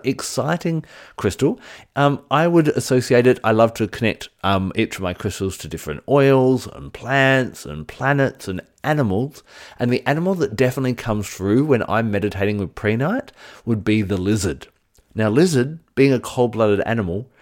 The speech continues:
relies on fire or relies on heat, heat of the sun, to warm it up. Its passions, its fire represents passion, is ver-, is what keeps, um, the cold-blooded animals going. When they're warmed up, they get moving. So lizard can teach us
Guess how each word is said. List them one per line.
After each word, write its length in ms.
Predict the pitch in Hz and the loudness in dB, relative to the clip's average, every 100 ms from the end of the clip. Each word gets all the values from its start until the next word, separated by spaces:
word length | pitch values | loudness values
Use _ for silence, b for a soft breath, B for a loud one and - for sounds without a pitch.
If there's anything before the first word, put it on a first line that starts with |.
| b | b
relies 460 | 104 110 113 127 120 | -2 0 2 0 0
on 160 | 110 | -4
fire 540 | 101 - 80 92 131 196 | -4 -6 -2 -2 -2 -4
or 140 | 98 87 | -6 -4
relies 480 | 87 95 113 117 | -2 0 2 0
on 160 | 98 92 | -2 -6
heat, 400 | 73 120 143 - _ _ | -6 -2 -2 -4 _ _
heat 240 | - 98 101 | -6 -6 -4
of 100 | 85 | -6
the 100 | 87 | -4
sun, 260 | 104 113 B B - | -4 -4 B B -6
to 100 | 110 | -4
warm 320 | 95 104 104 | 0 2 2
it 80 | 104 | 0
up. 220 | 90 - | -2 -6
Its 180 | 95 - | -10 -10
passions, 760 | - - 143 - 90 117 151 - B B - | -10 -6 -4 -4 -4 -4 -6 -12 B B -10
its 280 | 101 - - - 82 | -10 -10 -20 -20 -20
fire 340 | - 92 92 95 | -8 0 0 0
represents 460 | 90 98 90 87 - | -2 -6 -8 -8 -4
passion, 480 | 120 131 - 170 165 B B B - | -4 -4 -6 -8 -8 B B B -4
is 300 | 117 117 101 | 2 2 0
ver-, 240 | 92 - - | -4 -6 -4
is 200 | 120 101 | -4 -2
what 240 | 104 113 - | -2 -4 -6
keeps, 580 | - 127 - - - - | -4 -4 -4 -12 -14 -8
um, 320 | 104 101 98 95 | -4 -2 -4 -6
the 100 | 104 | -6
cold-blooded 440 | - 92 95 92 | -2 -2 0 -2
animals 300 | 98 95 92 | -2 -4 -6
going. 240 | 113 107 | -4 -4
When 140 | 90 87 | -4 -6
they're 80 | 90 | -6
warmed 320 | 110 120 113 | -4 -2 -2
up, 320 | 117 - _ | -4 -6 _
they 140 | 95 | -6
get 180 | 98 - | -4 -2
moving. 460 | 95 98 87 - - B B B B | -2 -2 -2 -8 -14 B B B B
So 220 | - 120 113 | 4 4 6
lizard 360 | 120 143 156 139 | 4 4 2 -2
can 180 | 123 107 | -4 0
teach 300 | 107 98 - | 0 -2 0
us 440 | 90 120 113 | 0 0 -4